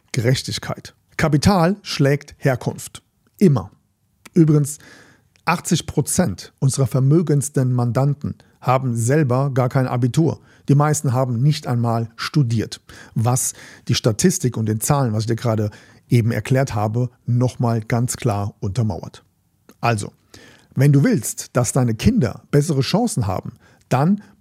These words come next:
brauchst du eine Sache, und zwar Vermögen. Und zwar Vermögen, das dir eine Entscheidungsfreiheit gibt. Zum Beispiel eine Privatschule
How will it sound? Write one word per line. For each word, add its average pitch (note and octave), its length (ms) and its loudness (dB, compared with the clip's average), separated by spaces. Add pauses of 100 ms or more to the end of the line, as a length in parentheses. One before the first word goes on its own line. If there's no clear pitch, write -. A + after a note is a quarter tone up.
brauchst A#2 440 -2
du D3+ 100 -2
eine C3 260 0
Sache, A2+ 280 -2
und - 180 -4
zwar A2+ 420 -6
Vermögen. C3 640 0 (300)
Und A#2 120 -2
zwar A2+ 200 0
Vermögen, D3+ 540 2 (220)
das B2+ 220 -2
dir C3 200 2
eine B2+ 300 -2
Entscheidungsfreiheit B2 1300 -2
gibt. - 360 -4 (380)
Zum G#3 220 4
Beispiel D#3 520 2 (380)
eine A2 160 0
Privatschule C#3+ 640 0